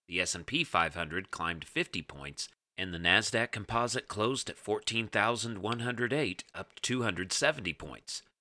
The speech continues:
The stock benchmarks closed lower on Monday after Federal Reserve Chairman Jerome Powell said the central bank was prepared to raise interest rates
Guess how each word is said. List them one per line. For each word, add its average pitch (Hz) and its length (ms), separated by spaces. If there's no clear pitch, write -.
The 85 80
stock - 420
benchmarks 113 640
closed 131 460
lower 123 400
on 78 180
Monday 80 420
after 90 280
Federal 113 480
Reserve 117 400
Chairman 117 400
Jerome 98 400
Powell 117 400
said 80 260
the 78 80
central 107 360
bank 113 340
was 90 140
prepared 92 460
to 104 80
raise 101 300
interest 127 440
rates 78 420